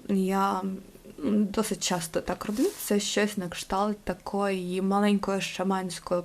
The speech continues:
подорожі, коли ти ідеш десь містом або лісом, і, м, через ритмічне дихання, через ритмічну ходу входиш в такий, ну, трошки змінений стан.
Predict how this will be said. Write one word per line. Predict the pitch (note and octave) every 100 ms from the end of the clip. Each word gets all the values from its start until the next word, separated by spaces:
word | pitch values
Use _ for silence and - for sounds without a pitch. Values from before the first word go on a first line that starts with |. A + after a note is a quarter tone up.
| -
подорожі, | G#3+ A3 C#4 C#4 C4+
коли | C4+ - F#3+ F#3+ -
ти | G3+ G3+ G3+ - - - - -
ідеш | A3+ G#3 F3 F#3+ - - - - - -
десь | - G#3 - -
містом | A3 D4 D4 - C4 C4 C4+
або | - F3+ F3 F3
лісом, | F#3 D4+ F4+ C#4+ C4+ C#4+ - - - - - -
і, | G#3 A3 A3 A3+
м, | A3 G#3+ G#3+ G#3+ G#3+ G#3+ G#3+ G#3+ G#3+ - - - - - - - - -
через | - A3+ G#3+ G#3 -
ритмічне | G#3 G#3 A#3 B3+ C#4+
дихання, | C4+ A3+ A3 - A3 G#3+ G#3+
через | - G3 G3 F#3+
ритмічну | G3 G3+ G3 F#3+ - F#3+
ходу | - G3+ C4 G4 - - -
входиш | - G#3+ G#3 F3
в | -
такий, | F3+ - G3 F#3+ - - -
ну, | B3+ G#3 A3 D#4+ - - - - - - - - - - -
трошки | - C4 - A#3
змінений | G#3 G#3+ F#3+ F#3+ F#3+
стан. | - A3+ C4+